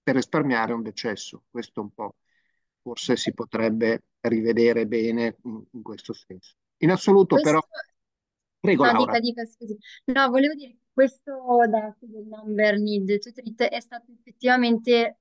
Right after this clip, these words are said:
Speaker 2: cioè, è stato calcolato nella, mm, eh, meta-analisi che è stata pubblicata di, sull'Antis, sì?
Speaker 1: Sì.
Speaker 2: E, eh, mi pare fosse emerso un valore di ventisei.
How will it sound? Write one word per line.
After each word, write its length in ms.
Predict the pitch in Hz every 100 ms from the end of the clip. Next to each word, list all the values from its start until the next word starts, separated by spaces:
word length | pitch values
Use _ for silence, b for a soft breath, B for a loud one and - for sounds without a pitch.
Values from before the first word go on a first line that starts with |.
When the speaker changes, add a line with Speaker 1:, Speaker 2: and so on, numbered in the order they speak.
| _
Speaker 2:
cioè, 280 | - 202 - -
è 80 | 226
stato 260 | 233 233
calcolato 720 | 247 240 240 240 254 254 311
nella, 480 | 277 226 214 208 208
mm, 200 | 202 196 190 _ _ _ _ -
eh, 280 | 208 196
meta-analisi 1000 | - 226 226 220 214 220 226 233 214 240 240
che 160 | 220
è 40 | 202
stata 520 | - 208 196 214 202
pubblicata 720 | 202 190 196 202 208 208 208 202
di, 340 | 196 202 196 190 196 -
sull'Antis, 640 | 214 202 190 190 180 202 _ -
sì? 220 | 226 262
Speaker 1:
Sì. 260 | - - _ -
Speaker 2:
E, 100 | 262
eh, 280 | 240 240 - _ 208 208
mi 200 | 233 233
pare 520 | 240 220 226 247 247
fosse 300 | 247 247 -
emerso 280 | 254 233 226
un 120 | 240 226
valore 300 | 220 214 214
di 260 | 196 208
ventisei. 960 | 196 202 196 196 - 196 190 185 185 185